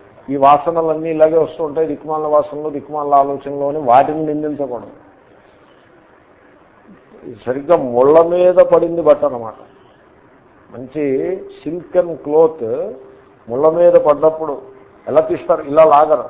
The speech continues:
అలా తీసుకుంటారు. కాబట్టి అక్కడ ఘర్షణ అనేది లేకుండా ఏ వాసన వచ్చినా దాన్ని బ్లెస్ చేసి, ఓకే,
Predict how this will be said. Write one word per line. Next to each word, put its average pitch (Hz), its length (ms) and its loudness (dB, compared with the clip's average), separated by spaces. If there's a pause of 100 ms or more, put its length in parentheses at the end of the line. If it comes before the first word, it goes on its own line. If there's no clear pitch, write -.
(1040)
అలా 107 240 0
తీసుకుంటారు. 123 640 -10 (1080)
కాబట్టి 160 240 -2
అక్కడ 127 260 -6 (140)
ఘర్షణ 160 360 -2
అనేది 202 320 2
లేకుండా 127 600 -2
ఏ 131 200 -2
వాసన 156 360 2
వచ్చినా 139 580 -12 (160)
దాన్ని 131 300 -4
బ్లెస్ 127 480 -8
చేసి, 156 360 -12 (240)
ఓకే, 110 440 -12